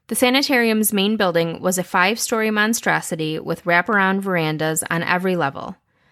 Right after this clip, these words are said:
The structure had a brick exterior, but was made of wood. The furnaces,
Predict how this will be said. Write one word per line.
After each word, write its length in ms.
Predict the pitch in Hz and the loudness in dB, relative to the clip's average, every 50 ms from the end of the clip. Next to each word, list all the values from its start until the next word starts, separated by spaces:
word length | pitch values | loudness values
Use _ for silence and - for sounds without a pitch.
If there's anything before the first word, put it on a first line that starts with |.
| _ _ _ _ | _ _ _ _
The 100 | - - | -4 -2
structure 380 | - - 226 220 - - 254 247 | 0 4 2 2 2 2 0 2
had 180 | 226 233 208 | 2 4 2
a 60 | 185 170 | 2 2
brick 220 | 160 180 180 - | 2 0 0 0
exterior, 720 | 170 - - - - 185 165 165 170 180 190 208 240 269 - - | -2 -2 -2 -4 -2 0 0 0 0 0 0 -2 -2 -4 -6 0
but 160 | - 185 131 | 0 0 2
was 160 | 170 185 - | 2 0 0
made 180 | 180 160 151 151 | 0 -2 -2 -2
of 140 | 196 220 - | -4 -2 0
wood. 280 | 214 165 147 175 - - _ _ _ _ _ _ _ _ _ _ _ _ - | 0 0 0 -2 -6 -12 _ _ _ _ _ _ _ _ _ _ _ _ -8
The 80 | - 196 | -8 -6
furnaces, 760 | - - 196 202 214 226 - - 247 240 247 262 269 - | 2 2 4 4 4 0 0 2 2 2 2 0 -2 -6